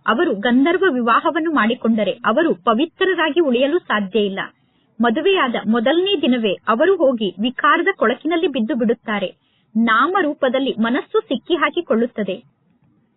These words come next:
ನಾಮರೂಪದಲ್ಲಿ ಸಿಕ್ಕಿ ಹಾಕಿಕೊಳ್ಳುವುದು ಬಹಳ ಕೆಟ್ಟ ಮಾತಾಗಿದೆ.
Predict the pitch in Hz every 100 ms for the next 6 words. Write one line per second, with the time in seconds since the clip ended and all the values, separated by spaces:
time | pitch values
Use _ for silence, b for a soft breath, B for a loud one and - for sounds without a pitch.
0 | - 240 233 247 370 381 294 311 262 277
1 | 233 - 285 262 349 330 302 311 269 247
2 | 247 233 202 180 208 226 320 - 254 -
3 | 339 247 214 214 196 202